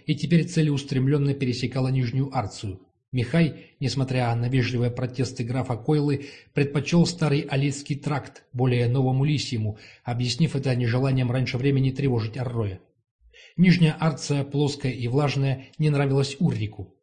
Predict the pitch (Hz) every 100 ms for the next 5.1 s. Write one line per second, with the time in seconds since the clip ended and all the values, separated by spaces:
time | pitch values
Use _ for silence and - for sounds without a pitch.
0 | _ _ _ - 156 151 - 160 143 120
1 | 131 - 135 131 127 147 147 - 123 123
2 | 139 160 151 135 - 117 - - 139 135
3 | 147 143 143 151 139 131 143 170 175 117
4 | 107 104 131 - 139 123 120 131 120 117
5 | -